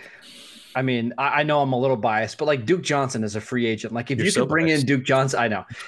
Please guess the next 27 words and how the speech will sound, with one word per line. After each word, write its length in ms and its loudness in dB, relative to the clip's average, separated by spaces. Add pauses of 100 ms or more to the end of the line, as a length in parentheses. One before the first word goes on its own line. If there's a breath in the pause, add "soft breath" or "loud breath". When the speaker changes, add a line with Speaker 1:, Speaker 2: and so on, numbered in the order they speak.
Speaker 1:
If 160 2
you 80 2
Speaker 2:
Yeah. 100 2
Speaker 1:
could 100 0
bring 180 4
in 160 2
Duke 160 2
Johnson 400 0
and 100 0
give 180 2
him 200 -2
a 100 -6
hundred 320 -6
snaps 640 -4
over 160 0
the 80 -4
course 300 -2
of 60 2
the 60 -4
season 380 -2
just 420 0
to 60 -4
give 220 0
those 220 4
guys 260 2
a 60 -2
break, 460 0